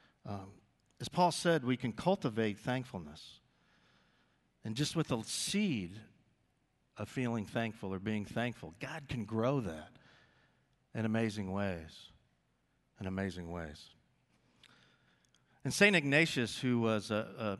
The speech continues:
a, a saint, and, and still a saint, but in the Catholic tradition about four or five hundred years ago, developed a, a process that helps us, um, become thankful. And I'm gonna go through that with us at the end in our prayer time.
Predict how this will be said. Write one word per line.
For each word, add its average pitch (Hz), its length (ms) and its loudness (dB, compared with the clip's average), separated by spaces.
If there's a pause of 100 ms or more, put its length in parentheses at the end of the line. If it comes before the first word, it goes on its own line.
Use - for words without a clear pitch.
(160)
a, - 40 -12
a 104 40 -6
saint, 107 380 -6
and, 90 180 -10
and 87 140 -12
still 135 220 -4
a 95 40 -4
saint, 90 400 -8
but 98 140 -2
in 101 100 -2
the 98 60 -2
Catholic 127 400 2
tradition 113 420 -2
about 104 260 2
four 120 180 -2
or 110 40 0
five 113 220 2
hundred 120 260 0
years 135 220 0
ago, 110 260 0
developed 120 420 2
a, 101 180 0 (800)
a - 40 -4
process 131 540 2
that 95 160 -4
helps - 400 -2
us, - 380 -14 (140)
um, 87 280 -10 (460)
become 107 280 0
thankful. 107 440 -2
And 98 100 0
I'm 135 80 0
gonna 139 140 0
go 127 160 2
through 131 320 -2
that 90 300 -2 (420)
with 107 160 0
us 101 180 -2
at 104 100 -4
the 104 140 -2
end 95 240 -2
in 87 80 -6
our 92 120 -4
prayer 113 280 -2
time. 78 360 -10